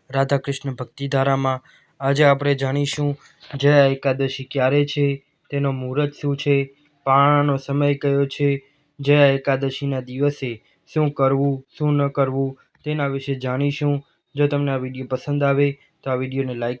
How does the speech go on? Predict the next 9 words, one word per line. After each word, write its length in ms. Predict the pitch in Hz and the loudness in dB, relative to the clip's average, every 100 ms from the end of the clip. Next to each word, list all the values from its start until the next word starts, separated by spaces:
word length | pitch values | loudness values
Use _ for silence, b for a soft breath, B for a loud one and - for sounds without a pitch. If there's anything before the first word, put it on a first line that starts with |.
| _ | _
કરજો, 360 | 143 135 143 139 139 | -6 -2 0 0 -2
શેર 300 | - 147 151 | -2 0 0
કરજો 360 | 147 143 139 143 135 b b b 139 | 0 -4 0 0 0 b b b -6
અને 160 | 143 | 0
આપણી 360 | 131 131 151 151 | 0 0 -4 -2
YouTube 300 | 143 147 135 | -2 -4 -4
ચેનલને 520 | 143 143 139 139 139 131 b _ _ | -2 0 0 0 -2 -4 b _ _
સબસ્ક્રાઇબ 500 | 143 135 - 151 143 | -8 -8 -2 -2 -2
કરી 340 | - 143 147 | -2 0 0